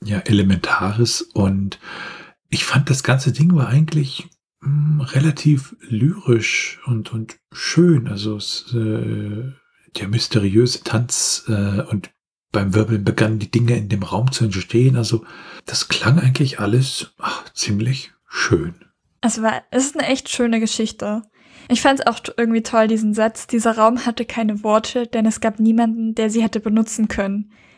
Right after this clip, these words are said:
Speaker 2: Ich weiß nicht warum, aber ich find das irgendwie voll poetisch.
Speaker 1: Oh ja, ja, das, das war auch ein schöner Satz. Beim Hören hab ich auch gedacht,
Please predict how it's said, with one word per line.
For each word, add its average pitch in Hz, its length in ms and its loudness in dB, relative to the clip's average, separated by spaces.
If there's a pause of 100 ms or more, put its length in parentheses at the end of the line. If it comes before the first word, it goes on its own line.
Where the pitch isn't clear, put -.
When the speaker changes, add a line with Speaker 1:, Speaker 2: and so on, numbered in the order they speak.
(140)
Speaker 2:
Ich - 120 -4
weiß 302 160 2
nicht 269 160 -2
warum, 254 300 0
aber 220 140 -6
ich 214 100 -6
find 262 200 2
das 247 140 2
irgendwie 247 360 2
voll 233 260 0
poetisch. - 800 -6 (420)
Speaker 1:
Oh - 240 4
ja, 87 180 6
ja, 85 200 0
das, - 240 0
das - 340 -2
war 92 60 0
auch 82 100 -6
ein - 60 -8
schöner 90 280 0
Satz. 82 220 -8
Beim 85 140 0
Hören 98 180 2
hab 92 60 2
ich - 80 -2
auch - 140 -8
gedacht, - 200 -10